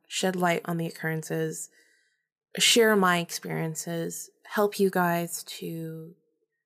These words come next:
feel comfortable giving your own experiences, and that they're not boring. So I hope that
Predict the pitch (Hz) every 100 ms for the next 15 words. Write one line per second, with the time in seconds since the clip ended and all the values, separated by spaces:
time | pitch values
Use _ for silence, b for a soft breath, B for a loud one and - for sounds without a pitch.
0 | _ 208 208 208 196 185 175 175 170 165
1 | - 170 170 170 - 165 160 165 160 -
2 | 349 381 392 339 233 285 - 175 160 165
3 | 180 196 202 _ _ _ _ _ _ _
4 | _ - 190 185 180 180 185 190 185 185
5 | 175 165 165